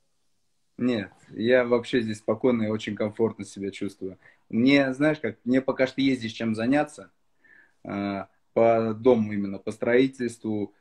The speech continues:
Опять же, семья здесь рядом, э, жена, ребёнок, как бы мне в-, очень комфортно. Родители, опять же, здесь рядом. Когда, я уже рассказывал, когда у меня идёт подготовка,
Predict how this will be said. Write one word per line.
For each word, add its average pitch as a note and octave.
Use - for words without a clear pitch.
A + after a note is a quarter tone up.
Опять A2+
же, G#2+
семья C3
здесь A2+
рядом, G2
э, G2
жена, A2+
ребёнок, G#2+
как G2
бы G2
мне G#2
в-, G2+
очень G#2+
комфортно. G#2
Родители, A2+
опять G2+
же, F#2+
здесь F#2+
рядом. G2
Когда, A2
я A#2+
уже A2+
рассказывал, A2+
когда A#2
у B2+
меня A#2+
идёт A#2+
подготовка, A#2+